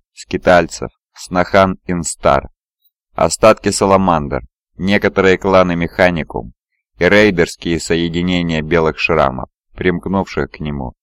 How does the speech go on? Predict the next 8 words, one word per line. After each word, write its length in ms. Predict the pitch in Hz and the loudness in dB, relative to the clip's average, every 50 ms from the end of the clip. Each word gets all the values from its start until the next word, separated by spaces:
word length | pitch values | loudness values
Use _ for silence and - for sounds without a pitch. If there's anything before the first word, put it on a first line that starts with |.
| _ | _
вместо 500 | _ 76 76 76 90 90 87 - - 85 | _ -12 -8 -4 -2 -2 -2 -2 -2 -2
того, 300 | - 85 82 85 87 87 | 0 0 2 2 2 0
чтобы 320 | - - - 78 71 73 73 | 0 -2 -6 -4 -2 0 0
возвращаться 840 | 73 73 71 73 69 71 69 - - 82 71 65 67 - - - - _ _ | 0 0 -2 -2 -4 -4 -6 -6 -4 -2 -2 -2 -4 -8 -14 -20 -20 _ _
на 160 | - 85 87 82 | -2 0 0 0
фронт 420 | - - 90 87 87 85 80 76 | 0 -2 0 0 0 0 -4 -6
Чандакса. 680 | - - 80 80 82 73 76 71 67 - - - - - _ _ _ _ _ _ _ _ _ _ _ _ _ _ _ _ | -4 -4 -4 -4 -2 0 0 0 0 -2 -8 -12 -14 -14 _ _ _ _ _ _ _ _ _ _ _ _ _ _ _ _
Двел 560 | - 87 76 85 92 113 120 117 117 107 98 | -14 -12 -6 0 4 6 6 8 6 4 2